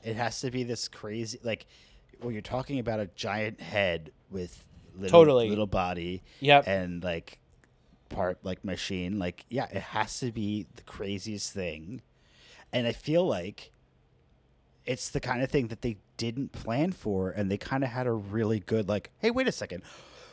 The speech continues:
Speaker 1: What if we," you know, like,
Speaker 2: Right.
Speaker 1: like, you assume that Darren dies, like,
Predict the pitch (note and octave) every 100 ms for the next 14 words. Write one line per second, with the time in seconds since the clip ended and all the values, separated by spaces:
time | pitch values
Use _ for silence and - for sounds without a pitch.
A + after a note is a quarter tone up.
0 | - - C4+ D4+ D4 - D3+ D3 C#3 C3
1 | - B2+ A#2+ A2+ C#3 E3+ - A#2+ - C3+
2 | D3+ C#3+ A#2+ - - - - C3 C3+ E3
3 | D#3 - G3+ F3+ C3+ C3+ G#2+ G#2+ G#2 G2
4 | A2 A2 G#2 F2 D2 E2 A#2 - - -
5 | - - F#2+